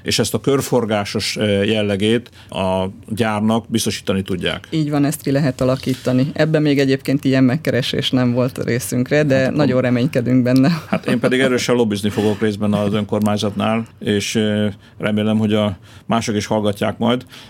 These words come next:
Speaker 1: ö, akik ebben illetékesek, hogy itt van a technológia, magyar technológia, magyar cég,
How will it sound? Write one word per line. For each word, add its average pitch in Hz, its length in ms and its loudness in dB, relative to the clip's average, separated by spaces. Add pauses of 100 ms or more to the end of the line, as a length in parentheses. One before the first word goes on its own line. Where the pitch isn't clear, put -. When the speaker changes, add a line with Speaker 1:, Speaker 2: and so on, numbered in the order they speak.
(100)
Speaker 1:
ö, 104 220 0
akik 101 300 -4
ebben 107 220 0
illetékesek, 107 680 0
hogy 110 220 0 (160)
itt 120 200 -4
van 104 120 0
a 98 80 -2
technológia, 120 760 0
magyar 107 380 0
technológia, 107 720 0
magyar 113 340 0
cég, 110 360 0